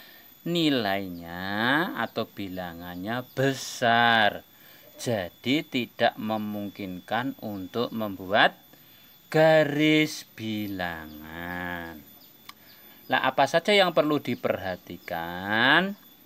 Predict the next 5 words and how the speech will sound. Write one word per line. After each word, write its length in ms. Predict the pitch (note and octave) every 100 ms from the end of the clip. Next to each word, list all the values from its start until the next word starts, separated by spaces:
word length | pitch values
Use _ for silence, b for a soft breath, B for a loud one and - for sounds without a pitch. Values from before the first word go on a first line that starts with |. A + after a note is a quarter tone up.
| _ B B B B
Yaitu 1040 | - - - - A2 C#3+ F3+ G3 F3+ A2+ F#2+ - - _ - B B B -
penjumlahan 1300 | F#3+ F#3 D#3 E3 D#3 D#3+ D#3+ D3+ E3 G3 G#3 G#3
yang 640 | F#3 D3+ D3 E3 G#3 B3 - - - - - - B B B
sama 1600 | - - - F#3 F3 D#3+ D3 C#3+ C#3 C#3 D#3 F3 F#3 F#3 G3 G3 - - - - - - - - -
tandanya. 1200 | F3 F3+ F3+ D3 A2+ F#2+ G2 A#2 C#3 B2+ F#2